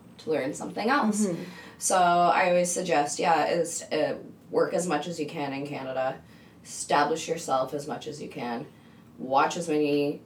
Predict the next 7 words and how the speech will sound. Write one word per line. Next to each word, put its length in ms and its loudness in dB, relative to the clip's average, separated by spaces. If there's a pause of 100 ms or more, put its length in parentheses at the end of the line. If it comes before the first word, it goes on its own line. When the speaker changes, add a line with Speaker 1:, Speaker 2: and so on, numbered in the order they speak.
(140)
Speaker 1:
feature 420 -2
and 180 -4
competition 560 -10
shows 460 -6
as 260 -8
you 120 -10
can 340 -6